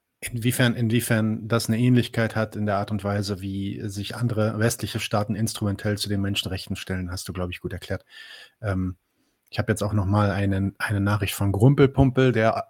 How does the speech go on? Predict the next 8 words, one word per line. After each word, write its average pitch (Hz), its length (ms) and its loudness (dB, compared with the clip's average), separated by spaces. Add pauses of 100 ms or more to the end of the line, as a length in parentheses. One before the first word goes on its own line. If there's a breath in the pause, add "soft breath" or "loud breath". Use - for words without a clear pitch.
auch 127 360 4
die 92 120 -8
erste 117 360 4
Antwort 110 360 0
als 101 220 -4
beantwortet 113 540 0
sieht. 104 340 -2 (540 soft breath)
Ähm, 95 380 -4